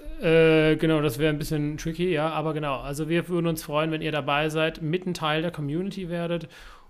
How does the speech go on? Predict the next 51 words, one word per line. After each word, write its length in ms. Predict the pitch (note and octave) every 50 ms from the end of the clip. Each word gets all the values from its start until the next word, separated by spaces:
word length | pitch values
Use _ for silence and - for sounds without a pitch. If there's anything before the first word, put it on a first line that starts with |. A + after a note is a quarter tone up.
| _ -
und, 600 | E3+ D#3+ D#3+ E3 E3 E3 E3 E3 E3 E3 - - -
ähm, 460 | D3+ D3 D3 D3 C#3+ C#3+ C#3+ C#3+ D3 - D3+
natürlich 560 | C#3+ C#3+ C#3+ - - E3+ F3 F#3 F3 - - -
auch 480 | C3+ C#3+ D#3 E3+ F#3 F3+ - - - - -
die 120 | D3+ C3+
Community 440 | - - - D3 D3+ D#3 D#3+ D#3 D3
bereichert, 680 | C3+ D3+ C3+ C3+ C3 D3 E3+ - G3 F3+ F3 - - G#3 - -
äh, 280 | D3 D3 D3 D3 D3
mit 300 | D3 D3 C#3+ D3 - -
euren 240 | D3+ D#3+ F3 F#3+ F3+
Informationen 720 | F3 E3 - - E3 D#3+ D#3+ - - - D#3 D#3 D#3+ D#3+
und 120 | D#3 C3+ C3
Wissen, 300 | D#3+ D#3+ - F#3 E3 D#3
was 140 | D3+ B2 D3
ihr 80 | D3+
schon 180 | - - D3 B2
habt. 260 | F3+ - - - - _ - - - - - - _ _ _ - -
Aber 340 | - C#3+ D3 D3+ D3+ D3+ D3+
das 140 | D3+ C#3 D3
ist 140 | D#3 C#3
auch 160 | C#3+ C3+ C3 -
ganz 220 | C#3 C3+ C3+ -
klar 200 | - D3 B2+ -
unser 280 | D3 D3 C#3 D3+ D3 C3+
Ziel, 460 | - - D3 C3+ C3+ C#3 C3+ C3+ C3+
äh, 280 | C3+ C3+ B2+ B2+ B2+ B2
dass 260 | B2+ C3 B2 - -
wir 80 | - B2
da 240 | B2+ C3+ C3 C3
unser 400 | C3 C#3+ C#3+ C#3 D3 B2+ B2+ B2+
Input 360 | C3+ C3+ C3+ - - B2+ A#2+ B2+
weitergeben 800 | A#2+ A#2+ C3 C3 - C#3 B2+ - - C3 B2+ A#2+ C3 C3 B2+ - - - - - - - - - - - -
und 340 | C#3+ C3+ C3+ C3 C3 - -
ihr 120 | D#3 D#3
uns 220 | E3 D#3+ D3 - -
dann 340 | - C3+ C3+ C3 C3 C#3 -
in 140 | C#3+ C#3
dem 180 | B2+ C3+ C3+ C#3
Sinne 180 | B2+ C3 B2 A#2+
darüber 380 | B2 B2+ B2+ B2+ B2+ B2 A#2+
auch 120 | A2+ A#2+ A#2+
noch 120 | B2 -
mehr 200 | A2 C3 B2+ B2
erreichen 380 | A2+ G#2+ - A#2 B2 - - C3
könnt 300 | - C3+ A#2+ A#2+ A#2+ -
und 180 | B2+ B2 A#2
von 160 | - - C3
dem 160 | A#2+ A#2 A#2+ A#2
Wissen 220 | B2 - - A#2
profitieren 500 | G#2+ A2 G#2 A#2+ A#2 - - C3+ B2+ A#2
könnt. 280 | - - - - -